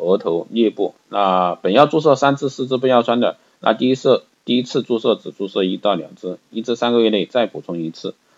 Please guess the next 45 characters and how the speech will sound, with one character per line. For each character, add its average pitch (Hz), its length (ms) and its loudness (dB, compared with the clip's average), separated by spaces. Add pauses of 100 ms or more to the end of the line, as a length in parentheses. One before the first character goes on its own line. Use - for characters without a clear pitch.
(180)
那 135 120 4
最 156 200 4
终 156 120 4
维 117 120 6
持 120 100 -6
的 120 80 -2
时 98 160 -6
间 107 160 -2
会 110 140 -2
比 73 440 -4
一 95 60 -4
次 - 140 -2
性 113 240 -4
注 107 120 -4
射 101 200 -4
四 - 180 -20
支 - 100 -10
玻 98 100 -6
尿 95 180 -2
酸 95 240 -4
要 95 160 -4
长 - 200 -16
得 92 80 -4
多。 98 360 -6 (1080)
那 104 240 2
以 95 140 2
上 117 160 0
呢， 113 120 2
就 110 120 -2
是 101 180 -4
今 98 220 -6
天 101 180 -4
带 101 140 -2
给 87 100 -4
大 87 140 -8
家 87 100 -4
的 87 160 -6
光 104 220 -6
电 95 240 -4
医 98 40 -6
美 78 160 -10
这 90 80 -10
一 85 60 -6
节 85 220 -8
课 - 280 -2